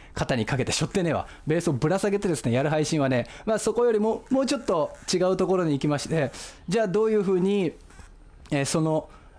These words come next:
なんかいいを作ってるのっていう、えー、ところをですね、ちょっとフューチャーしてですね、話していきたいなと思います。はい。ということで、えー、前回のおさらいから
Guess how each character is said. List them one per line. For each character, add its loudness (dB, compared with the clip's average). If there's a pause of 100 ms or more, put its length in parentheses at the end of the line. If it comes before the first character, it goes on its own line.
な 2
ん 0
か 0
い 2
い 2
を -2
作 -2
っ -4
て -2
る 0
の -2
っ -4
て -6
い -2
う、 -4 (680)
え 0
ー、 -2
と -2
こ 0
ろ 2
を 0
で -2
す -4
ね、 2
ち -4
ょ 0
っ -2
と -6
フ -2
ュ 2
ー -2
チ -4
ャ 0
ー -2
し -6
て -4
で -2
す -4
ね、 0 (380)
話 0
し -8
て 0
い -2
き -6
た 0
い 2
な 2
と -4
思 2
い 2
ま 2
す。 -8 (360)
は -4
い。 -12
と 0
い 2
う -2
こ 2
と 2
で、 2 (240)
え 2
ー、 -8
前 2
回 2
の 0 (560)
お 0
さ 0
ら 4
い 0
か 0
ら -2